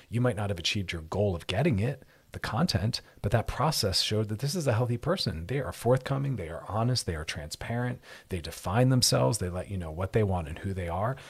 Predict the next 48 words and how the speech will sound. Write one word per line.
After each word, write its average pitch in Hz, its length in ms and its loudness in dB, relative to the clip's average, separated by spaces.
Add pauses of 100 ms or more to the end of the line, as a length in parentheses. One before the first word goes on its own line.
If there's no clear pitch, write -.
(120)
That's 139 200 0
actually 131 300 4
a 95 40 2
green 156 360 0
flag. - 520 -10 (380)
Maybe 123 200 2
that's 135 160 2
a - 20 4
sign 139 260 4
that 135 100 4
you 123 100 6
should 127 280 0 (120)
see - 220 0
where 123 140 -2
this 113 200 0
can 120 180 4
go 131 240 4
and 82 100 2
hang 98 260 2
in 156 140 2
there. - 220 -8 (300)
That 120 240 2
matters 117 340 4
as 101 320 2
much 92 460 0
as 92 160 -2
whether 90 260 0
or 90 40 0
not 82 220 -2
they 80 100 -6
give 82 200 -6
you 85 80 -2
that 80 160 -6
behavior. 76 440 -10 (640)
So - 120 2
I 90 40 4
wanna 117 200 8
just 113 220 0
really 95 260 2
point 87 240 -2
that 82 140 -2
out. 80 220 -4
Some 202 140 2
people 120 180 2
get - 240 -4
too 101 400 2
focused 95 680 -2
on 85 460 -2